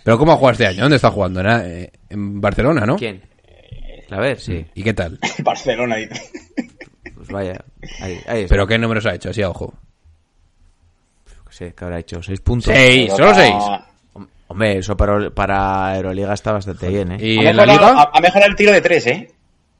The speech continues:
Speaker 2: Y en la liga, pues parecido,
Speaker 1: Joder.
Speaker 2: vaya.
Speaker 3: Ha mejorado el tiro
Speaker 1: Este
Speaker 3: de tres,
Speaker 1: tío
Speaker 3: en la
Speaker 2: Es
Speaker 3: liga.
Speaker 2: decir, que en el Ba-, en el Barcelona sea la sexta o séptima opción en ataque.
Speaker 1: Buah, est-, bien. No
Speaker 3: Pero
Speaker 1: tengo
Speaker 3: debe
Speaker 1: nada.
Speaker 3: estar trincando bien en Barcelona, ¿eh, Claver?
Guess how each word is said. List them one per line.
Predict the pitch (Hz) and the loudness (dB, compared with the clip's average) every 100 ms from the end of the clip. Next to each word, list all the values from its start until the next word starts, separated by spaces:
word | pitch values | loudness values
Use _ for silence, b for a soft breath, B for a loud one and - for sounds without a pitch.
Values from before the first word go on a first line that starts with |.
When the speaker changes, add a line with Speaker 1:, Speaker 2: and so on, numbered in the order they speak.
| - | -18
Speaker 2:
Y | |
en | 95 | -12
la | 90 | -8
liga, | 95 104 | -4 -2
pues | 113 | -2
parecido, | - 92 85 113 107 | -2 -2 -2 -6 -4
Speaker 1:
Joder. | 85 107 | -4 -6
Speaker 2:
vaya. | 87 _ _ - _ _ _ _ | -8 _ _ -20 _ _ _ _
Speaker 3:
Ha | 120 | -8
mejorado | 147 156 156 | -6 -4 -6
el | |
tiro | 139 143 | -2 4
Speaker 1:
Este | 151 | 6
Speaker 3:
de | |
tres, | 160 | 8
Speaker 1:
tío | 185 208 | 6 6
Speaker 3:
en | |
la | - | 2
Speaker 2:
Es | |
Speaker 3:
liga. | 117 | -2
Speaker 2:
decir, | 120 104 | -4 -2
que | 104 | -2
en | |
el | 104 | -2
Ba-, | - _ b b | -4 _ b b
en | - 107 | -4 2
el | 107 | 2
Barcelona | 104 107 104 117 | 2 0 0 -2
sea | 127 127 | 0 2
la | 135 131 | 4 4
sexta | 123 127 120 - 117 | 2 -2 -2 2 2
o | 113 | 2
séptima | 113 110 107 104 | -2 -4 -4 -4
opción | 110 98 | -4 -4
en | |
ataque. | 92 131 - - _ _ _ _ _ _ | -6 -6 -8 -20 _ _ _ _ _ _
Speaker 1:
Buah, | - - _ - | -20 -20 _ -20
est-, | _ _ - - | _ _ -20 -16
bien. | 101 - - _ _ - b b b b b b b | -16 -16 -20 _ _ -20 b b b b b b b
No | - - | -20 -12
Speaker 3:
Pero | 104 | -8
Speaker 1:
tengo | |
Speaker 3:
debe | 117 | -4
Speaker 1:
nada. | 117 | -4
Speaker 3:
estar | - 165 165 - | -4 -4 -4 -6
trincando | 139 131 139 131 | -2 0 2 0
bien | 131 | -2
en | 113 | -2
Barcelona, | 113 110 107 90 | -2 -2 -6 -8
¿eh, | 123 | -14
Claver? | 95 104 127 | -18 -18 -20